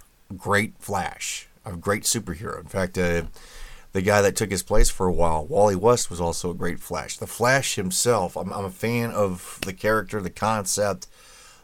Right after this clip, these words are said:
love the comic books, but I can't bring myself to go see a shitty movie starring an even shittier human being as the character. And you would hope that they learn from this.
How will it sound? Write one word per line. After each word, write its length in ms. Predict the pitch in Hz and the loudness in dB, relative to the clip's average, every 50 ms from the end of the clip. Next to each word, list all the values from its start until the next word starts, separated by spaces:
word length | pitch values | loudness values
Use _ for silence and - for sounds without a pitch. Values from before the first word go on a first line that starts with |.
| - | -12
love 260 | - - 98 110 113 101 | -2 2 4 4 4 2
the 80 | 87 | 0
comic 440 | - - 101 110 123 120 110 95 - | -2 0 2 2 4 2 2 0 0
books, 380 | - 92 90 85 - - - - - - - - - - - - - - - - - - - - - - - - _ _ _ _ _ | 0 2 2 2 2 -2 -10 -12 -12 -18 -20 -20 -20 -20 -20 -20 -20 -20 -20 -20 -20 -20 -20 -20 -20 -20 -20 -20 _ _ _ _ _
but 140 | 113 104 - | 6 12 12
I 80 | - | 12
can't 280 | - - 127 120 104 - | 12 12 8 0 -2 -2
bring 160 | 110 107 104 | -4 -4 -2
myself 320 | 101 98 92 - 98 90 | -2 -2 -2 -2 -2 -4
to 60 | - 95 | -2 -2
go 100 | 95 90 | 0 0
see 180 | 90 - 92 | 0 0 -2
a 60 | 90 | -2
shitty 340 | 85 - - - 98 90 85 | -2 0 -2 0 -2 -2 -2
movie 280 | 85 87 85 78 85 85 | -2 -2 -2 -4 -4 -6
starring 360 | - - 90 85 85 82 - | -4 -4 -4 -4 -4 -6 -6
an 140 | - 85 90 | -6 -4 -4
even 220 | 90 87 85 82 | -4 -4 -6 -8
shittier 800 | 85 - - - - - 104 95 92 90 85 82 80 80 76 - | -6 -4 -2 -2 -2 -2 -2 -2 -2 -2 -2 -4 -6 -8 -10 -12
human 400 | - - - 101 92 90 82 76 | -16 -10 -6 -2 -2 -2 -2 -4
being 480 | - 98 95 90 82 78 76 69 - - | -4 -2 -2 0 -2 -2 -6 -8 -10 -8
as 240 | - 95 85 82 - | -6 -6 -6 -6 -8
the 80 | - 85 | -10 -10
character. 680 | - - - 85 85 82 - _ - - 62 - - - _ _ _ _ _ _ _ _ - _ _ _ _ - | -8 -8 -6 -6 -6 -8 -10 _ -18 -18 -18 -18 -20 -20 _ _ _ _ _ _ _ _ -20 _ _ _ _ -6
And 600 | 104 95 92 90 90 87 85 90 90 87 - - - - - - | -2 0 0 0 0 0 -2 -2 -4 -4 -6 -10 -14 -20 -18 -8
you 200 | 110 120 110 104 | -4 -4 -2 -2
would 260 | 98 98 104 95 95 | -2 -2 -2 -2 -2
hope 300 | - 110 110 113 113 - | 0 2 2 2 2 0
that 220 | - 95 92 - | -2 -2 -2 -2
they 180 | - 92 90 87 | -2 -2 -2 -2
learn 460 | 85 92 92 95 110 120 120 120 117 | -4 -4 0 4 4 4 4 4 2
from 180 | - 127 120 120 | 0 0 0 2
this. 340 | 120 117 110 - - - | 0 2 2 0 0 -2